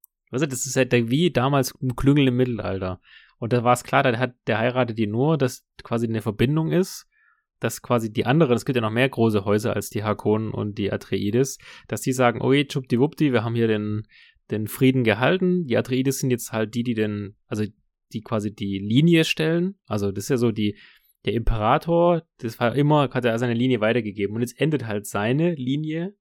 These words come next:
also das ist der Imperator Shaddam der Vierte. Und jetzt ist halt Paul Atreides übernimmt's halt, aber zumindest seine Tochter ist mit im,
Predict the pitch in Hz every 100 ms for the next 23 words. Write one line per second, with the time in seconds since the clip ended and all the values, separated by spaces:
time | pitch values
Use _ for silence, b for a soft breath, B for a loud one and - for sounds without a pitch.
0 | - 104 104 - 107 107 107 107 113 117
1 | - - - 113 - - 120 110 110 104
2 | 98 - 135 175 196 B B B B 113
3 | 120 - - - 127 120 - - - 117
4 | 117 123 131 113 104 104 143 - 151 131
5 | 113 110 - 127 127 110 104 123 113 104
6 | 95 113 101 95 92